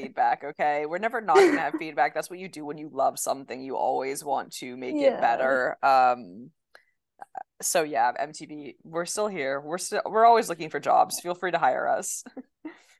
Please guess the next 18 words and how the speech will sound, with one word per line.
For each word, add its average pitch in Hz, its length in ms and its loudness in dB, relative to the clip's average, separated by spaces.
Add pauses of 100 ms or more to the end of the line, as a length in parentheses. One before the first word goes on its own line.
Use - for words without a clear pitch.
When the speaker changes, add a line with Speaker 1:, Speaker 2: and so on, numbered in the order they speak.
(120)
Speaker 1:
We'll 165 100 -8
consult. 165 680 -2 (560)
We'll 143 120 -4
do 139 180 -6
anything. 139 760 -6 (500)
We'll 131 180 -6
pick - 240 -8
the 147 80 -4
music. 127 640 -2 (120)
We'll - 120 -10
pick - 200 -14
the 139 80 -10
challenges. - 480 0
Speaker 2:
Oh 254 60 6
my 220 100 4
God, 208 200 4
I'd 226 120 6
love 214 680 2